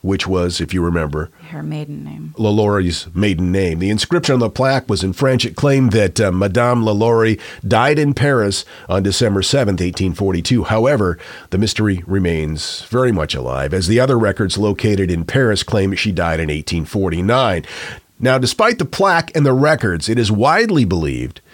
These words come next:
Speaker 1: that while LaLaurie did make it to Paris, she came back to New Orleans under a new name and then continued her reign of terror.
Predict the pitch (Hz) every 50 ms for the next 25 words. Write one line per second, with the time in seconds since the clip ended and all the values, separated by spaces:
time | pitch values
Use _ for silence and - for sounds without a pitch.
0 | - - - 117 120 123 123 120 117 110 110 110 - 117 117 113 107 113 120 120
1 | 113 113 117 107 92 - - 139 117 104 180 240 262 247 196 214 220 220 202 185
2 | 160 139 - - 170 180 156 98 78 73 - - - - - - 143 - 151 147
3 | 139 117 101 143 160 165 - - 117 104 95 87 82 80 76 69 73 73 67 -
4 | - - _ - 135 147 135 131 127 113 107 107 120 156 185 196 165 139 107 90
5 | 82 80 80 - - - - _ _ _ _ _ - 95 98 101 98 101 - -
6 | 101 92 - - 123 110 104 92 82 71 80 80 80 82 82 82 80 78 - -
7 | - - 90 80 78 69 -